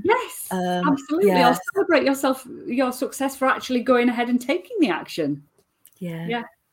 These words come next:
Speaker 2: Yeah.
Speaker 1: Yeah, absolutely.
Speaker 2: Love it.
Speaker 1: Yeah. So before we finish,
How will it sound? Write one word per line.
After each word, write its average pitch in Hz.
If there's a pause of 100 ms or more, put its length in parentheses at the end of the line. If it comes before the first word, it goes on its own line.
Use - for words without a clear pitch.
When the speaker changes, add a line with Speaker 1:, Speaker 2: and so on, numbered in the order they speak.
(160)
Speaker 2:
Yeah. 180
Speaker 1:
Yeah, 208 (260)
absolutely. 175
Speaker 2:
Love 160
it. 156 (640)
Speaker 1:
Yeah. - (520)
So 277
before 302
we 311
finish, 240